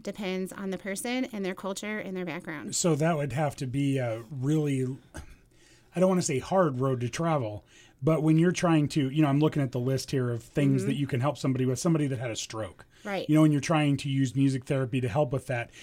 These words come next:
Speaker 2: They may not be able to communicate very well on what music
Speaker 1: Right.
Speaker 2: will stimulate them or make them feel relaxed or make them feel better,
Speaker 1: Right.
Speaker 2: whatever. I mean,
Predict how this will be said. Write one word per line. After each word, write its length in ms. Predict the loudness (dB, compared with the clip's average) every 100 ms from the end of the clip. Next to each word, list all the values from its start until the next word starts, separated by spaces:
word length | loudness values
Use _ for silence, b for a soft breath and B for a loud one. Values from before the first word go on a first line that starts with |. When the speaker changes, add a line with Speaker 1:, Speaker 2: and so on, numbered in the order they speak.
| B
Speaker 2:
They 120 | 4 6
may 120 | 4
not 160 | 4
be 80 | 2
able 160 | 2 2
to 80 | -2
communicate 640 | 0 4 4 2 0 -2
very 240 | -2 -2
well 260 | 0 0 2
on 160 | 2 2
what 180 | 2
music 520 | 2 2 2 -2 -6 -14
Speaker 1:
Right. 280 | -12 -12 -2
Speaker 2:
will 140 | 0 2
stimulate 680 | 4 6 4 4 0 -2
them 200 | -2 0
or 140 | 2 2
make 240 | 0 0
them 160 | -2 2
feel 240 | 4 4
relaxed 500 | 4 0 -4 -6 -4
or 60 | -2
make 200 | -2 -2
them 140 | -2
feel 200 | 0 0
better, 420 | 0 0 0 -4 -6
Speaker 1:
Right. 280 | -8 -4 0
Speaker 2:
whatever. 280 | 2 2 2
I 80 | 4
mean, 240 | 4